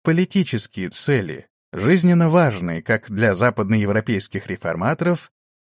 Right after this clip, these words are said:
так и их ставленников на Руси Романовых. Этим объясняется согласованность исторической фальсификации,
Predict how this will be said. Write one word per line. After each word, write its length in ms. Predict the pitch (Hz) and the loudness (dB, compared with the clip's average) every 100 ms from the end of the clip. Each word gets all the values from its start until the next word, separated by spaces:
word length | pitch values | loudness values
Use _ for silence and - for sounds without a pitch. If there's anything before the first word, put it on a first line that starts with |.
| _ | _
так 240 | - 196 - | 2 2 0
и 220 | 135 160 | -2 0
их 100 | 139 | -2
ставленников 800 | - 160 151 143 135 127 117 - | -4 0 0 0 0 0 -2 -2
на 100 | 101 | -2
Руси 540 | 98 - 120 165 160 | -2 -6 -6 -4 -6
Романовых. 880 | - 127 151 120 80 71 64 - - _ _ _ _ _ _ _ | -2 0 4 2 0 -8 -14 -18 -20 _ _ _ _ _ _ _
Этим 340 | 101 165 202 180 | 0 2 4 2
объясняется 840 | 147 143 - 151 160 139 - 139 | 2 -2 2 2 2 -2 -2 -2
согласованность 1080 | - 143 143 170 - 202 127 87 78 - 113 | -2 -2 0 0 2 2 2 -2 -8 -6 -6
исторической 720 | - 117 117 113 101 - 98 | -2 0 0 -2 -6 -6 -6
фальсификации, 1040 | - 98 - - 92 - 170 - 160 156 | -4 -8 -6 -8 -6 -4 -4 -4 -4 -6